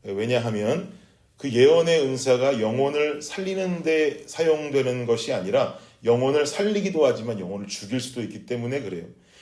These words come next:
예언의 은사가 있다고 말하면서 이 사람 저 사람 앞날에 대해서 다 떠들고 다니는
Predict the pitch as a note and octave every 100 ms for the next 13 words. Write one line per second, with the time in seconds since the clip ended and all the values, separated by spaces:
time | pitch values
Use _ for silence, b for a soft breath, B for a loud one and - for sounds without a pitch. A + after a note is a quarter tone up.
0 | b - C3 D3+ D#3+ D#3+ D#3 C#3 D3 D3
1 | C#3 C#3 C#3 C3+ A#2+ B2 B2 A#2+ B2 B2+
2 | B2 C#3+ C#3 C3+ B2 B2+ B2 A2 C3 C#3
3 | C3+ C3 B2+ A#2+ B2 - A#2 C#3 D3 D3
4 | C#3+ C3 C3 C3 B2+